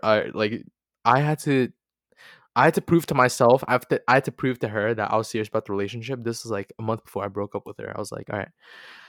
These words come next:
I'm gonna show you that I'm serious about us, blah, blah, blah," 'cause she couldn't go to me. And I was like, "You know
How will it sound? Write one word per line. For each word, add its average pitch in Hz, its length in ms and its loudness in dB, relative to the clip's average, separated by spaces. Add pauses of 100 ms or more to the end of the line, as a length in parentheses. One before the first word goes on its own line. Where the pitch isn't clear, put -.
(240)
I'm - 60 -12
gonna 113 320 2
show 147 300 8
you 151 200 6
that 131 240 6
I'm 120 220 -4 (140)
serious 143 380 0
about 123 240 6
us, 143 340 6
blah, 123 160 4
blah, 117 120 8
blah," 139 460 8
'cause 113 400 -2
she - 240 -4
couldn't 117 240 -4
go 110 140 6
to 110 160 -2
me. 127 460 -2
And 110 120 -10
I - 20 -4
was 107 100 -10
like, 107 200 -8
"You 117 80 -6
know 117 140 -2